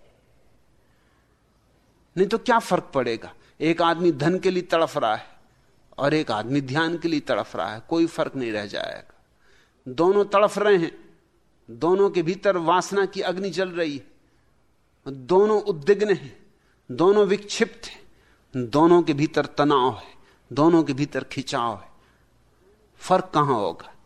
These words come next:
फर्क यहां होगा कि जो ध्यान के लिए तड़फ रहा है, उसमें कोई तनाव नहीं होगा। वो प्यासा तो पूरा होगा,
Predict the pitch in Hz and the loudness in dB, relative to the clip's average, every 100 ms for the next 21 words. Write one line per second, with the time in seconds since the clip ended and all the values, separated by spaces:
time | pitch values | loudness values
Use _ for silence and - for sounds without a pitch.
0 | _ _ _ _ _ _ - - 156 - | _ _ _ _ _ _ -16 -2 -2 0
1 | 127 135 139 98 85 - - - _ _ | -4 -2 -2 -4 -12 -14 -20 -20 _ _
2 | _ _ _ _ _ _ _ _ _ _ | _ _ _ _ _ _ _ _ _ _
3 | _ _ - 120 113 92 - - 139 160 | _ _ -10 -6 -4 -6 -10 -2 2 2
4 | 165 156 135 127 143 117 - 104 110 110 | 2 0 -2 0 0 0 -2 -2 -2 -2
5 | - - _ 135 - 135 - 139 147 147 | -8 -20 _ -12 -4 -6 0 2 2 2
6 | 120 104 92 98 76 - 82 - - - | -4 -4 -4 -6 -10 -14 -14 -16 -18 -20
7 | - _ _ _ _ _ _ _ _ _ | -20 _ _ _ _ _ _ _ _ _
8 | _ _ _ _ _ _ _ _ _ _ | _ _ _ _ _ _ _ _ _ _
9 | _ _ 143 139 - 180 202 214 240 202 | _ _ -4 -4 -4 0 0 0 -2 0
10 | 170 190 220 185 123 101 113 | -2 -4 0 0 0 -6 -8